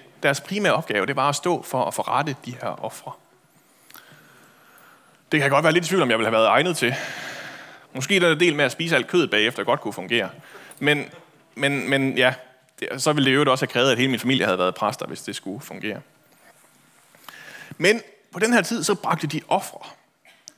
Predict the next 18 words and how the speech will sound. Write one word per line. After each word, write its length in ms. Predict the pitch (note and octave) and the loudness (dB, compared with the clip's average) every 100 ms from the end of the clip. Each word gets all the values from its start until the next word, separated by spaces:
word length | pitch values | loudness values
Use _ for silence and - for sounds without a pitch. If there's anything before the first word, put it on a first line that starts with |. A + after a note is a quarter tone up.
| - - | -20 -10
Fordi 200 | - E3 | -4 0
det 120 | F3 | 2
havde 140 | F#3+ E3 | 4 4
jøderne 440 | D3 F#3+ F#3+ A#2 - - | 4 4 2 -2 -8 -2
altid 480 | E3+ D#3 - - B2+ | 0 0 -6 -6 -6
gjort. 540 | - G#3 G2+ - - _ _ _ _ _ _ - - | -2 0 0 -4 -14 _ _ _ _ _ _ -14 0
Det 100 | D#3 | 2
var 60 | |
efter 220 | D#3 - | 2 2
Guds 380 | - D3+ F3+ - | -2 0 -2 -2
egen 260 | - C3+ E3+ | 0 0 0
forordring. 640 | - - G3 F3+ - - - _ _ - - - - - _ _ - | -4 -2 -2 0 -4 -14 -18 _ _ -20 -20 -20 -20 -20 _ _ 2
De 60 | |
havde 180 | D3+ C#3 | 4 4
bragt 480 | - C#3 - - - - | 0 -2 -2 -8 -14 -4
offer 220 | F3+ F#3+ | -2 0
på 180 | D#3+ - | -2 -2
offer. 540 | - E3+ F#3 D#3 - | 0 0 0 -4 -6